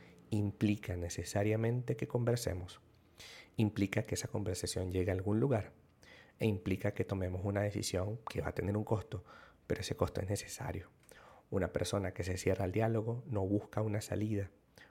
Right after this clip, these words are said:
por lo tanto la relación va a caer en un ciclo tóxico que puede llevarse por delante todo el proyecto.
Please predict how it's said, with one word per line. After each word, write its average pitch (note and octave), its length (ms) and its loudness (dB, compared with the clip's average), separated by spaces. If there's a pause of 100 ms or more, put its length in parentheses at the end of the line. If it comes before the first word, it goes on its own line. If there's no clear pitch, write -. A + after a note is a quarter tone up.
(100)
por F#2+ 120 0
lo F2 120 0
tanto G2 360 2
la G2 140 0
relación F2+ 500 -2
va F2+ 60 0
a F#2+ 60 -4
caer F#2+ 280 2
en G#2 80 0
un G2+ 120 0
ciclo A2+ 440 -2 (360)
tóxico B2 600 2 (580)
que F2+ 140 0
puede F#2+ 280 2
llevarse G2+ 400 0
por G#2 260 0
delante F#2+ 500 2
todo F2+ 200 -2
el E2+ 80 0
proyecto. - 520 -4